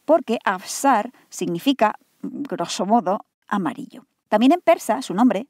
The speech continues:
zardak, lo emparenta directamente con el mundo semántico de los amarillos. Bien, a estas alturas nos ha quedado meridianamente claro que el alazor y el amarillo tienen algo que ver. Pero si le preguntamos al chino o al japonés cómo llaman a esta planta,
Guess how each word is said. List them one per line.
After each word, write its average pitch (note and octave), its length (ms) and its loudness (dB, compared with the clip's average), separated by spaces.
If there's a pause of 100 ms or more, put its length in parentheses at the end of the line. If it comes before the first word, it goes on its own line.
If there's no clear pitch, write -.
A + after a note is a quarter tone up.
zardak, F#3+ 680 -2 (100)
lo A3 140 0
emparenta A3 380 0
directamente A#3+ 540 0
con A#3 160 0
el A#3+ 120 2
mundo G#3+ 280 0
semántico F#3+ 680 -4
de F#3+ 100 0
los F3 220 -4
amarillos. - 720 -8 (420)
Bien, F#3 380 -6 (160)
a A3+ 100 4
estas C#4+ 240 0
alturas E4 640 0
nos G#3 280 -2
ha B3+ 60 2
quedado F#3 380 0
meridianamente F#3 680 -2
claro C#4 320 4
que G#3 120 -4
el E3+ 80 -2
alazor E3+ 340 0
y F3 40 -4
el F3 60 0
amarillo B3 420 2
tienen B3+ 480 4
algo G#3+ 480 2
que E3 120 -6
ver. - 240 -18 (460)
Pero G4 160 4
si D#4+ 120 -2
le B3 100 4
preguntamos G#3 580 0
al A3 140 -2
chino C#4+ 300 4
o A3 80 0
al G3 100 0
japonés - 680 -2
cómo G#3+ 300 0
llaman F#3+ 280 -2
a F3+ 60 -4
esta F3+ 260 -6
planta, D4 640 -2